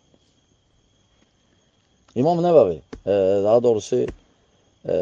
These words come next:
İmam Muslim. İmam Muslim bir məclisdə hədis eşidir, bilmir. Deyir, "Necə ya, mən hədis yığan,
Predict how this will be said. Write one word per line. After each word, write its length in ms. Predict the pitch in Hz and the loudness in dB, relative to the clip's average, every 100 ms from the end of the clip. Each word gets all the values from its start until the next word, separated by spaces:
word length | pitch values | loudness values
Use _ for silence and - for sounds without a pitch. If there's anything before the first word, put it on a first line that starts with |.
| 82 - 80 78 95 98 98 - | -4 -6 -8 -10 -12 -14 -16 -8
İmam 240 | 120 151 | -2 -2
Muslim. 380 | 165 - - 78 - _ _ _ _ _ _ _ _ _ _ _ _ _ _ _ _ _ | -2 -8 -10 -12 -14 _ _ _ _ _ _ _ _ _ _ _ _ _ _ _ _ _
İmam 200 | 110 147 | 0 0
Muslim 380 | 165 143 139 123 | 0 -4 0 0
bir 100 | 139 | 0
məclisdə 840 | 127 120 98 95 - 123 147 160 - _ | 0 -2 -2 -10 -2 0 0 -2 -12 _
hədis 340 | 101 139 151 | -2 -2 -2
eşidir, 320 | 135 110 160 147 | -8 -4 -4 -2
bilmir. 320 | 131 92 - _ _ _ _ _ _ _ _ _ _ _ _ _ - | -2 -4 -10 _ _ _ _ _ _ _ _ _ _ _ _ _ -6
Deyir, 120 | 139 135 | -2 0
"Necə 320 | 135 127 135 | 0 -2 -4
ya, 120 | 104 | -6
mən 200 | 92 101 - _ _ _ _ _ _ _ _ _ _ _ _ _ _ _ _ _ _ - | -6 -10 -16 _ _ _ _ _ _ _ _ _ _ _ _ _ _ _ _ _ _ -14
hədis 300 | 110 110 - | -10 -8 -8
yığan, 360 | 104 101 127 | -8 -6 -6